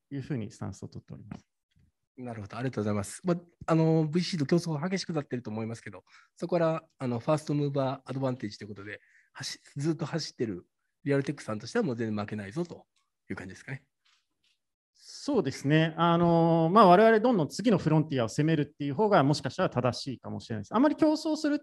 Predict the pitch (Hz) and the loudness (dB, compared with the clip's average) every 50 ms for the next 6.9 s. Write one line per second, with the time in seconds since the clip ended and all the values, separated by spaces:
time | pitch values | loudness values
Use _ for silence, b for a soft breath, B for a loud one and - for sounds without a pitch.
0 | _ _ - 170 156 143 135 127 127 139 - - - 127 110 104 - - - 165 | _ _ -2 -2 0 2 2 0 -2 -2 -6 -8 -10 -10 -12 -12 -12 -14 -8 -4
1 | 170 - 117 113 - - 139 123 - 120 113 107 - - _ - 170 156 135 120 | -4 -4 -4 -6 -6 -4 -4 -4 -2 -4 -6 -8 -8 -8 _ 0 2 2 2 2
2 | 113 110 101 - - 220 226 226 226 220 220 226 220 226 214 - - - 196 190 | 0 -2 -4 -6 -4 -4 -2 0 0 0 0 0 -2 -2 -4 -6 -6 -4 0 0
3 | 190 185 185 b b b b b b b _ _ _ _ - 151 147 147 139 - | 0 0 -2 b b b b b b b _ _ _ _ -4 -2 0 0 0 0
4 | - - 165 156 170 147 120 113 101 104 104 104 107 - - 160 156 117 - - | 4 4 4 6 4 2 0 0 -2 -6 -8 -10 -10 -4 -4 -4 -4 -4 -4 -4
5 | 127 117 127 123 - 104 104 - - 95 104 113 110 - _ - 104 - 101 104 | -2 -2 -2 -2 -4 -8 -12 -16 -18 -16 -14 -14 -14 -14 _ -14 -12 -12 -10 -10
6 | 104 107 180 160 131 131 214 233 202 208 202 - 208 143 113 - - | -6 -2 -2 0 0 2 4 4 6 6 6 4 4 2 2 0 -6